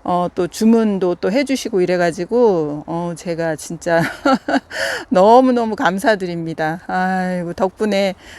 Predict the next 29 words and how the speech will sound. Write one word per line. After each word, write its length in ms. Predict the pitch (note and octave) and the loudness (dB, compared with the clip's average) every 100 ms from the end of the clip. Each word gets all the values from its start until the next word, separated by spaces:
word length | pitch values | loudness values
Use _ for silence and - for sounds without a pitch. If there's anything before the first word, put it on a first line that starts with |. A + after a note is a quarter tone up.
| - | -8
어, 260 | F#3 F3 F3 | -2 0 0
감귤 560 | - F#3+ G3 G3+ F#3 E3+ | 0 -2 2 2 2 0
이제 300 | D3+ E3+ E3 | -2 0 0
거의 400 | - F3 F3 E3+ D#3+ | 0 -2 0 -2 -4
이제 320 | D#3+ D#3 D#3+ | -4 -4 -4
수확, 340 | - C#4 C4+ - _ _ B3 | 2 4 4 0 _ _ -12
수확은 680 | - F4+ F4 C4+ B3+ B3 | 2 6 6 4 2 2
아직 320 | E3 E3+ G#3 | 0 -2 -6
남았어요. 540 | F3+ D#3+ G3+ G#3+ G3+ F3+ | -6 -4 -4 -4 -4 -2
왜냐-, 260 | E3+ F#3+ | -2 -4
그러니까 200 | F#3 F#3 | -4 -2
남은 360 | F3 D#3 A3 B3 | 2 4 4 4
거는 420 | A3 G#3+ B3 D#3+ - - - - - - - - - - - - - | 2 2 2 0 -6 -18 -20 -20 -20 -20 -20 -20 -20 -20 -20 -20 -6
저희가 420 | - A3 A#3+ A3+ | 4 6 8 6
이제 420 | G#3 G3 F#3+ F#3 E3+ | 6 4 2 2 2
그 200 | F3 F3+ | -2 -4
상품으로 560 | - D#4+ D#4+ D#4 C#4 | 0 -2 0 0 4
판매할 520 | B3 D4+ D#4+ D#4 C#4+ B3+ | 2 2 0 2 2 0
수 160 | - | 0
있는 360 | G#3+ G3 F#3 F3 | -2 0 -2 0
물량은 760 | F#3 G#3+ G#3+ G3 F#3+ G3+ E3+ C#3+ - - | 4 4 4 2 -4 -2 -4 -6 -14 -18
거의 460 | - G#3 A3 B3 A3 | -2 6 6 6 0
다 340 | - F3 F3 F3 | 0 4 4 4
이제 240 | D#3+ E3+ | 0 -6
땄어요. 600 | - G#3+ C4+ A3+ F#3+ F#3 F3 | 0 0 2 2 4 2 0
그리고 320 | F#3 F3 F3+ | -6 -4 -4
이제 200 | D#3+ E3+ | -4 -6
지금은 720 | - G#3 F#3+ F#3+ A#3+ A3+ D#3 - - - - - | -4 -2 -2 0 0 0 -4 -8 -20 -20 -20 -4
대과 460 | G#3 G#3+ A3 E3 | 4 6 6 4